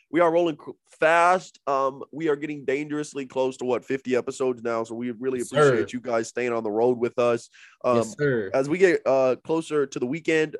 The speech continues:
Speaker 1: uh, we will, um, just keep hitting at the Super Bowl. The good news with the Super Bowl being two weeks away is there's so much time to cover it that we will have this game broken down to literally a T by the time we
Speaker 2: Agreed.
Speaker 1: get there.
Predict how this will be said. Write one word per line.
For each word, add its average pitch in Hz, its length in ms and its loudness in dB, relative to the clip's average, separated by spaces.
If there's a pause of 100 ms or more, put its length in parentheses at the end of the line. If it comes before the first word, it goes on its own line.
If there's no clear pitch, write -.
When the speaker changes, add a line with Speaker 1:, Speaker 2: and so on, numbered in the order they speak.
Speaker 1:
uh, 113 240 0
we 127 120 -6
will, 123 340 -2
um, 107 300 -4
just 131 160 -16
keep 139 160 -10
hitting 139 240 -4
at 127 100 0
the 120 60 -20
Super 135 220 -10
Bowl. 131 320 2 (260)
The 139 60 -10
good 180 140 2
news 202 120 -4
with 170 80 -10
the 147 60 -10
Super 180 160 -8
Bowl 170 120 0
being 156 200 -8
two 170 120 -8
weeks 160 220 -4
away 131 260 2
is 123 80 -4
there's 156 280 -2
so 143 140 0
much 151 240 0
time 135 220 -4
to 107 60 -4
cover 123 320 0
it 131 80 -4
that 113 100 0
we 135 80 0
will 135 100 0
have 120 140 -2
this 107 120 -8
game 117 260 -6
broken 117 320 -6
down 113 220 -4
to 110 140 -18
literally 120 380 -4
a 107 120 -4
T 120 320 -8
by 110 140 -4
the 101 80 -8
time 110 220 -6
we 107 120 -8
Speaker 2:
Agreed. 113 40 -6
Speaker 1:
get 110 140 -6
there. 117 280 -2